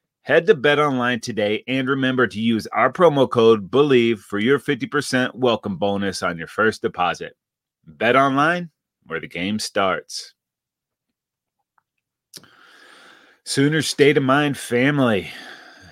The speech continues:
It's only been a couple days since our last episode, and my, oh my, <laughs> how things have changed.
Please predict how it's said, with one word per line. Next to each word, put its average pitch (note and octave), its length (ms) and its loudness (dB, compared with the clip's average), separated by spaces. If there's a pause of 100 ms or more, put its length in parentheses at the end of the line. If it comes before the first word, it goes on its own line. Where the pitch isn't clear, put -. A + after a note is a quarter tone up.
(100)
It's - 140 -8
only B2 180 2
been C3 280 0
a A2+ 120 2
couple C3+ 400 -2
days C3 640 2 (520)
since A#2+ 260 -8
our A#2+ 100 2
last B2+ 380 4
episode, A2 760 -2
and F#2 200 -8
my, B2 460 -2
oh B2 220 -4
my, A2+ 420 -2 (560)
<laughs> - 560 -20
how G2 200 -6
things G#2+ 420 -4
have G#2 340 2
changed. F#2 800 -6